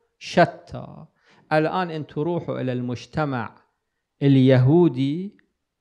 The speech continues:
في الدولة المحتلة، يوجد هنالك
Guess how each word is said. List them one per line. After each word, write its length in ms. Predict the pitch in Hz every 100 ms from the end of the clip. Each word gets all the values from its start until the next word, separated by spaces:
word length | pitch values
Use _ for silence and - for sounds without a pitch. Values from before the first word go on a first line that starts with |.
| _
في 120 | - 147
الدولة 580 | 123 143 170 151 131 -
المحتلة، 1300 | 131 123 131 127 - - 160 156 143 127 123 113 113 _ _ _ 156
يوجد 840 | 170 214 247 226 185 151 156 131
هنالك 960 | 131 147 165 185 175 156 135 131 -